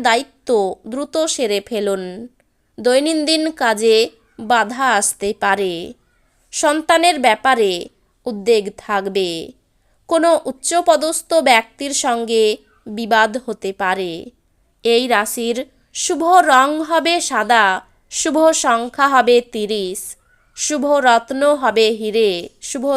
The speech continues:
দিক হবে পশ্চিম দিক। তো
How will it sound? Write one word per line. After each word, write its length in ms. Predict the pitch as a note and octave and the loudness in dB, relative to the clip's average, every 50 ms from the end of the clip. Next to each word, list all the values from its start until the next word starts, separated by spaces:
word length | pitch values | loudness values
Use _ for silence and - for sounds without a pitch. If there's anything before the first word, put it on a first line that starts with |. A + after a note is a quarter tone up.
| A#3+ G3 | -2 -2
দিক 180 | A3+ A3+ G#3+ - - B3 | -4 -6 -6 -8 -4 -2
হবে 300 | A#3 G#3+ G3 G#3 G3+ G3 G3 G3+ - _ _ _ _ _ _ _ - | 0 0 2 2 2 2 0 -2 -4 _ _ _ _ _ _ _ -2
পশ্চিম 460 | B3+ C#4 C4+ - - - A#3 G3+ G3 G3 G3+ F#3+ | -2 0 -2 -4 -6 -6 -6 -6 -6 -6 -6 -4
দিক। 280 | G3+ G3 F3+ F#3 - - _ _ _ _ _ _ _ _ _ _ _ _ _ _ | -4 -4 -6 -8 -10 -16 _ _ _ _ _ _ _ _ _ _ _ _ _ _
তো 60 | D4 | 4